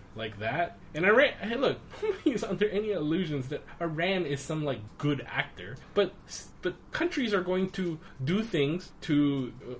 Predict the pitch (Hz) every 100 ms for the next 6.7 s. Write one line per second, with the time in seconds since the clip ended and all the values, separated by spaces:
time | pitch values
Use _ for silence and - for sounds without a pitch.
0 | - 143 170 151 151 220 - 131 120 123
1 | 143 - - 131 131 - 180 175 147 123
2 | 196 120 90 98 - 151 143 131 123 123
3 | 110 - 127 117 110 104 104 104 113 107
4 | 135 170 151 139 123 143 120 120 269 202
5 | 135 113 - 113 113 117 120 - 120 123
6 | 120 113 107 127 123 120 107